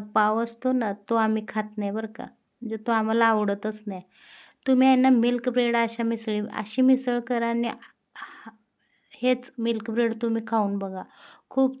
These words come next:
छान, खूप टेस्टी, खूप मस्त मजा येते खाण्या-, खायला. असं खाऊन बघा स्वीट ब्रेड, मिल्क ब्रेड. आता इथं मी मटकी काढून घेते प्लेटेत रस्सा. आता याच्यावर थोडंसं कांदा,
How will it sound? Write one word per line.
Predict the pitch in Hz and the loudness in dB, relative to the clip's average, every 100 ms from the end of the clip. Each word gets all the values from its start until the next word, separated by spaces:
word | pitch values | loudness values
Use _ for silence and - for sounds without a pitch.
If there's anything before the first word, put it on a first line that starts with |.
| - | -4
छान, | 240 233 240 | -2 -2 -4
खूप | 233 240 233 254 | -2 -4 -2 0
टेस्टी, | 233 233 - 233 233 233 - | 0 -2 -4 -2 -2 -4 -6
खूप | 240 233 | -6 -4
मस्त | 226 220 - | -6 -8 -6
मजा | 247 233 214 220 | -4 -2 -2 -4
येते | 214 208 202 - | -4 -6 -10 -8
खाण्या-, | 208 196 196 196 | -6 -6 -8 -10
खायला. | - 202 196 214 262 _ _ _ _ _ - | -8 -6 -6 -8 -12 _ _ _ _ _ -16
असं | 208 208 233 | -14 -10 -8
खाऊन | 233 226 214 | -4 -4 -2
बघा | 208 196 185 | -4 -6 -8
स्वीट | 190 - 202 196 - | -12 -10 -10 -10 -10
ब्रेड, | 196 180 - _ _ _ _ _ | -10 -10 -16 _ _ _ _ _
मिल्क | 214 202 196 185 | -10 -8 -10 -12
ब्रेड. | 185 180 - _ _ _ _ _ _ _ | -12 -12 -18 _ _ _ _ _ _ _
आता | 214 208 | -18 -10
इथं | 196 196 202 | -10 -8 -8
मी | 208 220 254 _ _ _ _ _ _ _ _ _ _ | -6 -6 -8 _ _ _ _ _ _ _ _ _ _
मटकी | 220 208 208 - | -10 -10 -10 -12
काढून | 208 208 196 190 190 | -8 -6 -6 -8 -8
घेते | 196 196 190 | -10 -10 -12
प्लेटेत | 196 196 190 180 175 - 190 | -8 -10 -10 -14 -14 -14 -14
रस्सा. | 190 - 202 208 208 _ _ _ _ _ _ _ _ _ _ _ _ | -14 -12 -12 -12 _ _ _ _ _ _ _ _ _ _ _ _ _
आता | 202 - | -12 -4
याच्यावर | 208 196 202 196 196 | -4 -2 -4 -4 -4
थोडंसं | 214 202 196 214 | -4 -4 -4 -8
कांदा, | 233 214 196 185 196 | -4 -2 -2 -4 -6